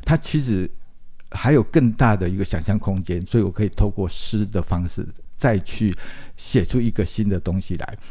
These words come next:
啊。当他们并置在一起的时候呢，我会觉得说，嗯，这样还蛮有意思的。他们好像是在对话，好像是在一种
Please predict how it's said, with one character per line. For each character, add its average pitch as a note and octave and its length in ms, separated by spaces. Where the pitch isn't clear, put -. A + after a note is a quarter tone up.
啊。 B2+ 80
当 E3+ 180
他 D#3+ 60
们 D3+ 220
并 C3+ 180
置 C3 180
在 A2 200
一 G#2 100
起 - 180
的 D2+ 140
时 - 160
候 E2+ 180
呢， E2+ 100
我 G2+ 120
会 A#2+ 100
觉 A#2 140
得 A2+ 80
说， A#2+ 120
嗯， F#2+ 300
这 - 80
样 B2 100
还 G2+ 140
蛮 G2+ 160
有 G2 140
意 F#2 140
思 F#2 180
的。 E2 140
他 A#2 180
们 A#2+ 180
好 F2 180
像 A2 160
是 G#2 140
在 F#2+ 160
对 G#2+ 220
话， F2 280
好 F#2+ 120
像 G#2+ 180
是 G2+ 120
在 G2 80
一 G#2+ 140
种 F2+ 220